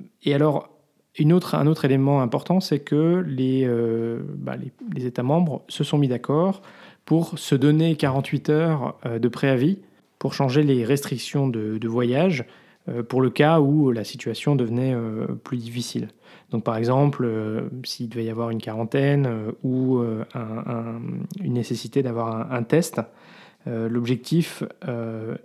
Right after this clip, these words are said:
est en effet, ben, d'avoir un peu plus de dialogue entre les États membres et les voyageurs doivent être in-, informés, euh, vingt-quatre heures, euh, avant. Bon,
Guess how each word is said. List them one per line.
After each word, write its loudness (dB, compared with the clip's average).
est -2
en 0
effet, 0
ben, -8
d'avoir -2
un 0
peu 0
plus -2
de 0
dialogue 4
entre -2
les -2
États -6
membres 0
et 4
les 2
voyageurs 2
doivent 0
être -2
in-, -4
informés, -2
euh, -6
vingt-quatre -2
heures, -4
euh, -10
avant. -8
Bon, -2